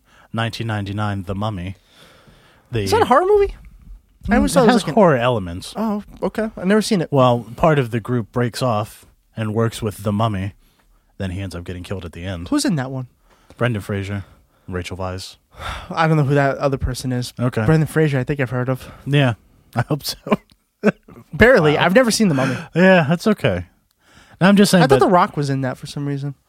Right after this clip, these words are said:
Speaker 1: he was in the second one.
Speaker 2: He was?
Speaker 1: He
Speaker 2: Okay.
Speaker 1: was the Scorpion King, yeah.
Speaker 2: That's The Mummy? I thought that was a
Speaker 1: Yeah.
Speaker 2: whole different movie.
Speaker 1: Well, it became a whole different movie.
Speaker 2: Who's the Scorpion King?
Speaker 1: The Rock.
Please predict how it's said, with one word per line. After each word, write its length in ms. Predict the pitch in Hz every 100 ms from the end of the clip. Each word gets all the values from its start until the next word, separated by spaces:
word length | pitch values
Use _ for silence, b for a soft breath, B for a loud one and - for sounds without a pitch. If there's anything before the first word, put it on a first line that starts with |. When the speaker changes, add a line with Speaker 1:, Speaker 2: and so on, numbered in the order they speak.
| _ _ _
Speaker 1:
he 200 | 165 160
was 240 | 147 131
in 80 | 131
the 80 | 104
second 320 | 110 101 78
one. 100 | 80 80 B B
Speaker 2:
He 160 | - 392
was? 480 | 440 453 214 151
Speaker 1:
He 60 | 269
Speaker 2:
Okay. 240 | - 165
Speaker 1:
was 100 | 156
the 60 | 127
Scorpion 460 | - 156 139 113 98
King, 240 | 95 87
yeah. 160 | 95 95 - b b b -
Speaker 2:
That's 320 | 185 - - -
The 100 | 170
Mummy? 340 | 156 170 370 - _
I 120 | - 214
thought 100 | 226
that 80 |
was 80 | 226
a 40 | -
Speaker 1:
Yeah. 40 |
Speaker 2:
whole 80 | 208
different 260 | 208 196
movie. 280 | 247 170 117 _ _ -
Speaker 1:
Well, 260 | 156 139
it 140 | 117 110
became 320 | 135 147 120
a 20 |
whole 140 | 92
different 260 | 92 85 82
movie. 140 | 82 131
Speaker 2:
Who's 140 | 220
the 80 | 196
Scorpion 460 | - 202 190 131 131
King? 240 | - 143 _ _ _ _ _
Speaker 1:
The 60 | 110
Rock. 340 | 135 127 -